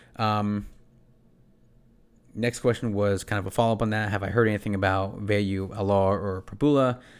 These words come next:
Um, and,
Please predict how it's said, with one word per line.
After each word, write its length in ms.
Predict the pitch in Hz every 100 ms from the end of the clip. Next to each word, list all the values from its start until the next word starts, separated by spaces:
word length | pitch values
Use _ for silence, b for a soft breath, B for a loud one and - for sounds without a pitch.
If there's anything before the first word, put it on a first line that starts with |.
| B -
Um, 480 | 110 110 107 107 104 - - _ _ _ _ _ _ - _ _ _ - -
and, 480 | 107 104 101 98